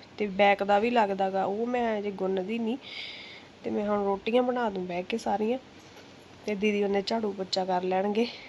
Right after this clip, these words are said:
ਬਣੇ ਰਹੋ ਜੀ ਬਲੌਗ ਦੇ ਨਾਲ ਐਂਡ ਤੱਕ ਜ਼ਰੂਰ ਦੇਖਿਓ, ਸਕਿਪ ਨਾ ਕਰਿਓ, ਤੇ ਆਪਣੇ ਚੈਨਲ ਨੂੰ ਸਪੋਰਟ ਕਰਿਓ।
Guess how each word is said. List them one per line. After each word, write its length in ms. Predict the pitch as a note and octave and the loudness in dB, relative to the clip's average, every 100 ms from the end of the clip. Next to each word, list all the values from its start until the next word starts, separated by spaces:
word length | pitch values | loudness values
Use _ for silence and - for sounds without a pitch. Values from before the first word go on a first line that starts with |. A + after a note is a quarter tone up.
| - - - - - - - | -18 -16 -16 -16 -18 -16 2
ਬਣੇ 260 | G#3+ A#3+ A#3+ | 6 10 10
ਰਹੋ 220 | A#3+ A#3 | 8 6
ਜੀ 140 | G#3+ | 4
ਬਲੌਗ 320 | A3+ A3+ G#3 | 0 4 4
ਦੇ 180 | G#3 G#3 | 4 2
ਨਾਲ 240 | G#3+ G#3 G#3+ | 2 4 4
ਐਂਡ 180 | G#3 | 2
ਤੱਕ 260 | G#3 G#3+ G#3+ | 2 0 0
ਜ਼ਰੂਰ 300 | G#3 A3 A#3 | -2 0 0
ਦੇਖਿਓ, 360 | A3+ A#3+ A#3+ A#3+ | 2 2 2 -2
ਸਕਿਪ 360 | - G#3+ - | 0 -4 -2
ਨਾ 160 | A3 A3+ | -2 0
ਕਰਿਓ, 300 | A3+ A3 A3+ | 0 0 0
ਤੇ 140 | A3+ | -2
ਆਪਣੇ 260 | G#3 - G3+ | -4 -2 -2
ਚੈਨਲ 340 | G#3+ G#3 G3 | 0 0 0
ਨੂੰ 180 | G3 G#3+ | -4 -6
ਸਪੋਰਟ 340 | - - A3 | -6 -4 -4
ਕਰਿਓ। 320 | A3 B3 B3+ | 0 2 4